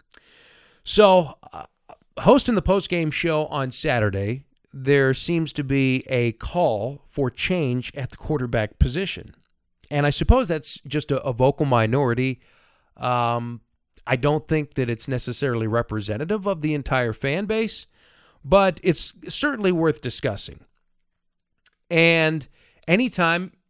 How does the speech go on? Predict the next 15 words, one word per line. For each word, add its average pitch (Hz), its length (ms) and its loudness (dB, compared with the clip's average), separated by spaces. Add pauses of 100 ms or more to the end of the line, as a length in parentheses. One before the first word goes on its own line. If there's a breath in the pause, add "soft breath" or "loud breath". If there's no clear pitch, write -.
(220)
you 143 200 -4
don't 151 300 -2
have 156 220 0
the 165 80 4
result 139 680 2
that 139 360 -2
you 135 160 -2
want, 120 640 -4 (480)
and 90 80 -14
that, 98 100 -8
of 117 100 -8
course, 165 340 -2
is 151 180 -2
a 143 140 4
win, 139 500 -4